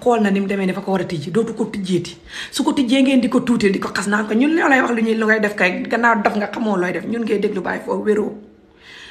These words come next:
Def leen seen bopp nit. Kon fis ngeen te mën a yàq askan torop ngir seen dundu métti te kon fis dof. Nañ waxante dëgg. Faale wu ma Barrow ñàkk a faale, you know, ñàkk a Barrow, néew ma ci benn nguur.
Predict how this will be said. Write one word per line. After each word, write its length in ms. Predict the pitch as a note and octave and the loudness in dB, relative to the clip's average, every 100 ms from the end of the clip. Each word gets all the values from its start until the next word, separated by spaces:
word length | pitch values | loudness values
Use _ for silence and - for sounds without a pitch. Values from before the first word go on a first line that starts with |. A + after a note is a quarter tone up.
| - - | -14 -2
Def 180 | C#4+ C#4 | 0 2
leen 240 | B3+ B3 | 2 2
seen 280 | - A3+ G3 | -2 -4 -2
bopp 240 | G#3+ - | -6 -4
nit. 260 | F#3+ E3+ - - - _ - _ - _ _ _ _ - | -4 -4 -8 -18 -20 _ -20 _ -20 _ _ _ _ -6
Kon 280 | - C#4 C4 | 0 2 2
fis 180 | C#4+ C4 | -2 2
ngeen 320 | B3 C4 C4 | 2 2 0
te 80 | B3+ | 0
mën 180 | A3 G#3 | 0 0
a 40 | |
yàq 320 | F3+ F3+ - - | 0 -4 -6 -10
askan 360 | E3+ - F3 - | -10 -8 -10 -8
torop 240 | - C#4 D#4 - - _ _ _ _ G3+ | -4 -2 -2 -10 -20 _ _ _ _ -2
ngir 140 | A#3 | -2
seen 320 | - B3+ A3 | 2 2 2
dundu 200 | G3+ F#3 | 0 0
métti 220 | F3+ E3+ - | 0 -2 -4
te 80 | G3 | -6
kon 200 | - E3+ - | -4 -4 -6
fis 180 | - | -10
dof. 180 | - - | -12 -6
Nañ 180 | B3+ B3+ | 0 0
waxante 340 | - C#4+ C4 G#3 | 0 -4 -4 -4
dëgg. 200 | - - - _ - - - - - | -6 -8 -18 _ -20 -20 -18 -20 -4
Faale 380 | - C4 C#4+ B3+ | 2 4 4 2
wu 100 | A#3+ | 0
ma 100 | G#3+ | 0
Barrow 280 | F#3+ F#3+ F#3+ | 0 0 0
ñàkk 240 | G3+ G3+ | -2 -4
a 40 | G3 | -8
faale, 300 | - F3 F3 | -6 -6 -2
you 260 | F3+ G#3+ G3 | -2 -2 -2
know, 80 | F3 | -2
ñàkk 240 | F#3+ F#3+ | -2 -4
a 40 | F#3+ | -6
Barrow, 240 | E3+ F3 | -6 -4
néew 180 | F#3 G#3+ | 0 0
ma 100 | F#3+ | 0
ci 80 | G3+ | -4
benn 240 | G3 G3+ | -4 -4
nguur. 180 | F3+ E3+ | -4 -6